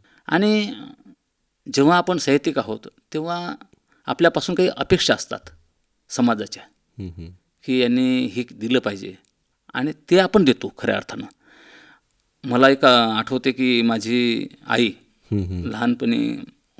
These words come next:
Speaker 1: खूप कष्ट करून मला शिकवलं तिनं. आणि मग, अं, मी अनेक कार्यक्रम करा-, करत असताना मग लोकं म्हणतात की, "बा, तुम्ही हसवतात, पण काहीतरी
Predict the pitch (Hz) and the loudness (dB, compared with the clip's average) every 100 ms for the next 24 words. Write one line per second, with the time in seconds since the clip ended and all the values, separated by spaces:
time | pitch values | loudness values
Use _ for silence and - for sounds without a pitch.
0 | - - - 127 - 135 - 123 113 - | -14 -14 -6 -6 -4 -6 -4 -4 -6 -8
1 | - 117 110 95 92 - _ _ _ _ | -6 -4 -4 -6 -10 -12 _ _ _ _
2 | _ _ _ _ _ _ _ - - 139 | _ _ _ _ _ _ _ -4 2 4
3 | 147 139 135 127 123 - 151 156 _ _ | 4 4 4 4 0 -8 -16 -20 _ _
4 | _ - 165 180 185 175 175 175 175 170 | _ -4 0 0 2 0 0 -2 0 0
5 | 165 135 131 - 151 147 147 139 143 139 | 0 -2 -2 -2 2 4 4 2 2 2
6 | 131 135 135 117 113 135 131 - 127 127 | 0 0 0 0 -2 -6 -4 -4 -2 -2
7 | 127 | -2